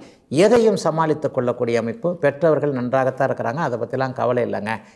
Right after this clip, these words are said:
என்கின்ற மாதிரியாக போகக்கூடிய தன்மைகள் கண்டிப்பாக அமைப்புகள் க-, தெளிவாக இருக்கின்றன. சிலருக்கு பார்த்தீங்கன்னா, விரும்பிய கடன் வரக்கூடிய அமைப்புகள், வீட்டு கடன் தானே விரும்புகிற கடன்னு சொல்லுவோம். ஒரு ஹவுசிங் லோன் போட்டு ஒரு வீடு வாங்கினேன்,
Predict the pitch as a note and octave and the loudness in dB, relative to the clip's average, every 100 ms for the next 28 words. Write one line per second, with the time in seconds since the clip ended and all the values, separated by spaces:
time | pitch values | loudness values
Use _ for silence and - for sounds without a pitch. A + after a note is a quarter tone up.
0 | _ B2+ C3+ C3 B2 A#2 A#2 B2 A#2+ A2+ | _ 0 2 2 0 0 0 0 0 0
1 | B2+ - A#2+ B2 B2 A2 G#2 G#2 G#2 G#2+ | -2 0 2 2 0 -2 -4 -6 -4 -4
2 | C3+ A2 G#2+ A2 A2 G#2 C#3 - - A2 | -4 -6 -6 -6 -4 -4 -4 -6 -14 -10
3 | A#2 - G2+ A#2+ - - A2 G2+ A2+ A#2+ | -10 -8 -6 -6 -4 -4 -2 -2 -2 0
4 | A#2 A2 G#2 - F2+ F3 E3 - - _ | 2 0 -2 -6 -10 -10 -12 -20 -20 _
5 | - F3+ G#3 G3 - D#3+ D#3 E3 D#3+ F3 | -2 2 4 2 0 0 0 -2 -2 -2
6 | C3 - C3 F3 B3+ C4+ B3+ A3+ - D3 | -2 -4 0 4 4 2 2 2 2 2
7 | D#3+ E3+ C3+ B2+ - A#2+ G#2+ G#2 - G2+ | 2 2 0 0 -2 -2 -2 -4 -6 -6
8 | C3 G3 F#3+ D#3+ D3 D3 D3 D3+ B2 C3+ | 0 2 2 2 2 0 -2 -2 -2 -2
9 | D3 C3 A#2 A2 A2 A#2 A2+ - G2+ G#2+ | 0 2 2 -2 -4 -4 -6 -8 -6 -4
10 | A2+ - - _ - C3 C3+ E3 E3 D#3+ | -6 -8 -20 _ 0 2 4 2 2 0
11 | C#3+ C3 B2+ B2+ C3+ C3 A#2 B2+ C#3 A#2+ | 0 0 0 0 2 2 4 2 4 2
12 | G#2+ G#2+ G#2+ | 0 -4 -6